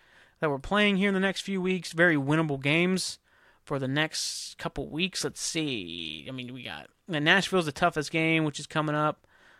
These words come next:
Yeah, of course, I just wanna see all the games you've already fucking played. Oh my, or God, I hate how this l-, website's lined out. Okay, yeah, New York City F C, uh, then Nashville, then we got the Red Bulls,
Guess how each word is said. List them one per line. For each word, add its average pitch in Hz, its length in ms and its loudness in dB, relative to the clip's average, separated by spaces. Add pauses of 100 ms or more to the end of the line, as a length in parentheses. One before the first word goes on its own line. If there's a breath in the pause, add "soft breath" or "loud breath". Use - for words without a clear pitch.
(360 soft breath)
Yeah, 185 400 0
of 170 180 -6
course, 165 320 -4
I 156 120 -4
just 151 180 -6
wanna 143 140 0
see 139 280 -2
all 135 160 -2
the 139 80 -4
games 135 300 -4
you've - 80 -12
already 131 240 -8
fucking 131 320 -10
played. 87 400 -12
Oh 147 160 -6
my, 170 320 -4 (160)
or 139 240 -8 (160)
God, - 460 -4
I 110 100 -16
hate - 360 -6
how 139 120 -10
this - 260 -4
l-, - 300 -14
website's 151 580 -4
lined 76 280 -10
out. - 280 -12 (440 loud breath)
Okay, - 380 0 (120)
yeah, 143 160 -6
New 202 120 4
York 240 120 4
City 156 240 2
F 135 80 -2
C, 127 400 -8 (560 soft breath)
uh, 135 360 2
then 190 360 2
Nashville, 143 600 4
then 165 100 0
we 175 80 0
got 165 100 2
the 139 80 -4
Red 165 240 2
Bulls, 165 540 2